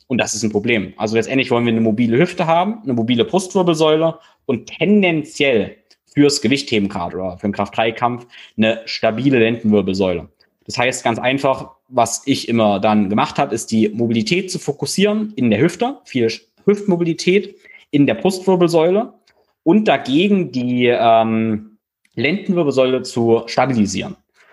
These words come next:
Und du hast jetzt zum Beispiel noch angesprochen, dieses, dass wir mal gekrabbelt sind beim Flowfest. Und Krabbeln ist eine schöne Möglichkeit dafür. Weil was wir beim Krabbeln zum Beispiel lernen, ist ja,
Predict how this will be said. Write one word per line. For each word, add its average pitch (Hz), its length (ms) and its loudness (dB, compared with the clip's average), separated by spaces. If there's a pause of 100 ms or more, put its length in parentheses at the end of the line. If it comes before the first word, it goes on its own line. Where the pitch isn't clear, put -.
(240)
Und 123 440 0 (240)
du 123 80 0
hast 131 160 0
jetzt - 140 0
zum 165 100 -2
Beispiel 156 220 0
noch 127 180 2
angesprochen, 151 640 0
dieses, 110 380 -2
dass - 120 -6
wir 120 80 0
mal 107 180 2
gekrabbelt 160 480 0
sind 147 180 2
beim 120 160 0
Flowfest. 139 680 0 (200)
Und 113 120 -8
Krabbeln 165 280 0
ist 151 100 -2
eine 143 80 0
schöne 143 180 0
Möglichkeit 127 480 2
dafür. 90 380 -10
Weil 101 120 0
was 117 180 0
wir 117 80 0
beim 107 100 2
Krabbeln 160 340 0
zum 143 100 -2
Beispiel 107 240 -2
lernen, 143 440 2
ist - 260 -8
ja, 180 340 0